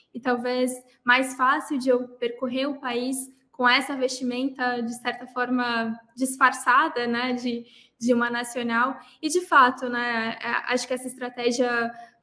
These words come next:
foi, teve sucesso, porque, de fato, eu não aca-, eu não tive nenhum problema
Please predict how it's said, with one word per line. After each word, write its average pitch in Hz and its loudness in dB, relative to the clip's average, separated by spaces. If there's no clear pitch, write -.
foi, 226 0
teve 254 8
sucesso, 262 0
porque, 262 2
de 240 -4
fato, 247 2
eu 247 -4
não 240 -4
aca-, 240 -8
eu 240 -2
não 233 0
tive 247 -4
nenhum 247 -2
problema 240 -2